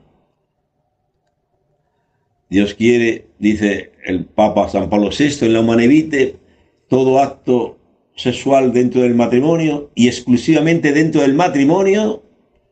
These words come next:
fuera, es un pecado horrible. El adulterio, la fornicación,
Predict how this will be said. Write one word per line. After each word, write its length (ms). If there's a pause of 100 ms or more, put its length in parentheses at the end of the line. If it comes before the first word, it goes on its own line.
(160)
fuera, 640 (420)
es 120
un 140
pecado 540
horrible. 540
El 120
adulterio, 640
la 100
fornicación, 880